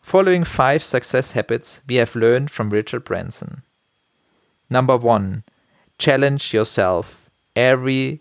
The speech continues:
single day. Success habit number two, think big. Success habit number three, one egg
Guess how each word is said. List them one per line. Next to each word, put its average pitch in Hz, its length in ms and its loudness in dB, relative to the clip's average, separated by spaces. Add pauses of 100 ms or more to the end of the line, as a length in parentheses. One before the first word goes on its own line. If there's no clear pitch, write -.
single 113 720 0 (180)
day. 92 500 -4 (1000)
Success - 480 0
habit 147 300 0
number 117 260 0
two, 107 460 -4 (640)
think 131 560 0 (160)
big. 107 420 2 (1800)
Success 139 540 0
habit 131 320 0
number 117 260 -2
three, 117 480 -6 (640)
one 135 220 4
egg 151 340 0